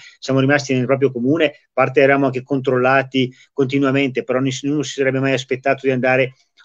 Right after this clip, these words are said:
o fare cose diverse da quelle che, che erano state, eh, premesse, insomma. Quindi devo dire, il servizio è stato, eh, come dico,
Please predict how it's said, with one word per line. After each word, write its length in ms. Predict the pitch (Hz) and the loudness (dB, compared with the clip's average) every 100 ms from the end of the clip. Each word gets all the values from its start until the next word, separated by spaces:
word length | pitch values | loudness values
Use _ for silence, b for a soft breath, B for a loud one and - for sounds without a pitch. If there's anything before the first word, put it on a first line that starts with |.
| - | -8
o 80 | 131 | -4
fare 280 | 135 131 | -2 -2
cose 320 | 127 127 123 123 | -2 -2 0 0
diverse 440 | 123 127 123 - | 0 -2 -2 -4
da 140 | 120 | -6
quelle 240 | - 123 127 | -4 -4 -4
che, 380 | 123 123 120 - B B | -2 -2 -2 -6 B B
che 120 | - | -4
erano 280 | 117 127 123 | -2 -2 -4
state, 1040 | - 123 - 123 120 117 113 113 110 107 101 b b | -4 -6 -4 -2 0 0 -2 -2 -4 -4 -8 b b
eh, 1500 | - 107 104 104 101 98 101 101 98 95 95 98 98 90 - | -14 -10 -10 -10 -10 -12 -12 -12 -14 -16 -18 -16 -16 -18 -20
premesse, 500 | - 113 127 120 - | -8 -4 -2 -2 -4
insomma. 360 | 117 - 117 110 | -6 -4 -4 -4
Quindi 300 | - 123 123 | -2 0 2
devo 240 | 120 123 | 2 2
dire, 260 | 120 127 113 - B | 4 2 2 -2 B
il 180 | 123 127 | 0 2
servizio 500 | 127 151 139 131 156 | 4 4 4 4 2
è 40 | |
stato, 520 | 135 135 131 147 135 - B B | 2 2 4 4 4 2 B B
eh, 220 | - 117 113 | -6 -6 -2
come 260 | 135 139 | -2 0
dico, 1080 | 131 131 131 143 139 131 120 117 113 110 104 | 0 -2 0 2 2 2 2 2 0 -2 -6